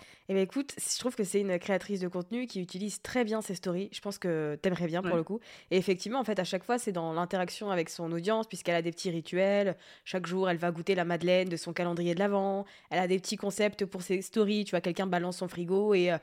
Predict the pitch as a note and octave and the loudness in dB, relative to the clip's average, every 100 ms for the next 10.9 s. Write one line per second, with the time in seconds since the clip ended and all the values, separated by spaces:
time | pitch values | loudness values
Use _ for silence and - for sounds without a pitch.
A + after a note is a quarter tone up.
0 | - - - G3+ F3+ G3+ G#3 F#3+ F#3 F3+ | -6 -12 -2 0 4 6 6 6 4 4
1 | F3 F#3 G#3 - F#3 F3 F3+ F#3 E3 - | 2 4 4 4 6 8 8 6 2 -6
2 | - - F3+ F3 F#3 G3 F#3 - G3 F#3+ | -14 0 2 2 4 6 6 4 0 2
3 | F#3+ E3+ D#3+ - - - F3 F3 E3+ F3+ | 6 6 6 0 -16 0 4 6 6 4
4 | F3+ G#3+ G3+ G3 G3 G3 E3+ F3 F3 F#3+ | 4 8 10 10 8 8 8 6 6 4
5 | F3 G#3 G3 F#3 F#3+ F3+ F#3 A#3 A3 - | 6 6 6 4 0 2 6 6 6 2
6 | C4+ - G#3 G3 G3 A3 B3 - F#3 F3+ | 0 2 0 0 0 -2 0 2 2 2
7 | G3+ G3+ - F#4+ - B3 D#4 A3+ F3+ _ | 0 0 -2 -6 0 2 4 0 -6 _
8 | - - _ G3 F#3+ - D4+ B3 A3 B3 | -20 -20 _ 0 2 0 0 0 4 4
9 | G#3 G3+ - - F#3 F3+ G3+ F#3+ F3+ G#3 | 4 -4 -10 -2 0 0 2 2 2 2
10 | E3+ - E3 F#3+ F3+ D#3 D3+ B3+ | 2 0 0 0 2 0 0 0